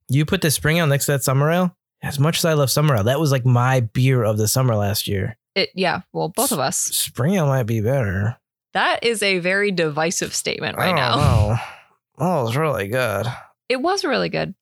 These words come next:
Speaker 2: but
Speaker 1: But now that I'm having this, I'd like to have them side by side too.
Speaker 2: Yeah, but I do feel like it was an appropriate division of flavors for spring versus summer.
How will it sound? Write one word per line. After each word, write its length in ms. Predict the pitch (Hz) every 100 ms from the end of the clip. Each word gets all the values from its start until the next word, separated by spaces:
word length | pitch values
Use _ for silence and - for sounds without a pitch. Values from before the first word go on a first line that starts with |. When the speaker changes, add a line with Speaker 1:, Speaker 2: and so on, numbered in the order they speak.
| -
Speaker 2:
but 260 | 190 240
Speaker 1:
But 260 | 170 170 -
now 200 | 147 170
that 100 | 170
I'm 160 | 160 143
having 240 | 156 147 151
this, 140 | 151
I'd 120 | 131
like 120 | 131 131
to 60 |
have 160 | 127 120
them 120 | 117
side 220 | - 113
by 120 | - -
side 380 | - 101 98
too. 260 | - 101 127 _ _ _
Speaker 2:
Yeah, 460 | - 202 196 185 180 185 _ -
but 120 | 247
I 120 | 247
do 240 | 226 277
feel 220 | 269 277 262
like 200 | 233 226
it 200 | 202 -
was 420 | 196 196 190 190 -
an 100 | 180
appropriate 720 | 170 - 196 190 202 185 -
division 680 | 175 165 175 175 180 175 170 -
of 380 | 165 165 170 175
flavors 720 | - 170 165 180 190 190 -
for 320 | - 170 165
spring 480 | - - 170 165 175
versus 360 | 151 165 151
summer. 440 | - 147 - -